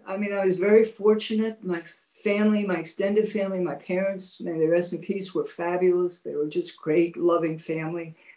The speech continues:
I have a terrific brother, um, and everything. And now my husband and my children. Family is at the, is, I'm gonna use your word, heart, is at the heart of everything for me. And whether I do it, con-, I don't, maybe I don't even do it with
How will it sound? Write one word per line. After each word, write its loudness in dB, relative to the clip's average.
I -10
have -4
a -4
terrific -4
brother, 2
um, 0
and 0
everything. 2
And 0
now 0
my -4
husband 0
and -6
my -8
children. -2
Family 4
is 4
at 0
the, -4
is, -4
I'm -12
gonna -6
use -2
your 2
word, -2
heart, -2
is -4
at -2
the -2
heart 2
of 0
everything -2
for -4
me. -8
And -2
whether 4
I 4
do 2
it, 2
con-, -4
I -4
don't, -4
maybe 4
I 2
don't 0
even 0
do 0
it 4
with -2